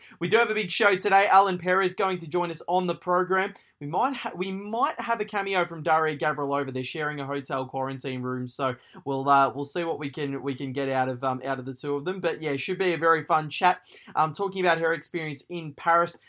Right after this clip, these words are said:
we've had a massive night of results, but just some breaking news off the top. The twenty twenty-one A S B Classic in New Zealand, so Auckland, um, has been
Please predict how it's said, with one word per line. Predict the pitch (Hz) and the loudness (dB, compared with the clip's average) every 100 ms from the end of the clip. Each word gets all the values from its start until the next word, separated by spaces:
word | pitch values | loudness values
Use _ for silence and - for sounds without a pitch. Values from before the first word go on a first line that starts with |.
| _ - | _ -8
we've | 139 | -2
had | 143 | -2
a | 151 | -2
massive | 156 170 185 208 165 | 2 2 2 -4 -2
night | 165 160 156 | 4 4 2
of | 156 147 | -4 -4
results, | 139 156 143 | -4 -4 -4
but | 156 | -10
just | 143 240 | -8 -6
some | 277 214 | -4 0
breaking | 202 196 208 190 | 2 0 -2 -6
news | 180 139 - | -6 -4 -2
off | 170 | -2
the | - | -4
top. | 139 175 160 | -8 -4 -4
The | 160 | -4
twenty | 139 196 233 | -10 -10 -10
twenty-one | 240 220 185 175 | -8 -4 0 0
A | - 156 156 | 2 0 -2
S | 151 | -6
B | 156 | -8
Classic | 131 - 147 143 143 | -6 -4 -4 -4 -10
in | 151 139 | -8 -6
New | 135 139 | -6 -6
Zealand, | 123 147 147 135 | -6 -8 -6 -8
so | 123 127 - | -6 -6 -2
Auckland, | 180 180 165 143 - _ - | -2 -2 -6 -8 -10 _ -6
um, | - 143 139 | 0 0 -2
has | - 175 185 | -2 0 0
been | - 165 156 | 0 -2 -2